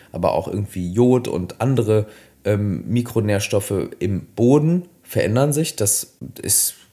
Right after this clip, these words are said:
geschuldet von, durch Um-, Umwelteinflüsse und einfach... Ähm, ja, die Landwirtschaft, wie wir sie betreiben, ne? Wir müssen irgendwie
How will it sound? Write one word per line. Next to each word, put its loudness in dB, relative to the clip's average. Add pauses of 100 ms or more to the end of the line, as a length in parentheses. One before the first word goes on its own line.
(120)
geschuldet 0
von, -6
durch -4
Um-, 0
Umwelteinflüsse 2
und -4 (460)
einfach... -2
Ähm, -2 (280)
ja, -4
die -4
Landwirtschaft, 0
wie 2
wir 2
sie 0
betreiben, 0
ne? 0
Wir -2
müssen -2
irgendwie -4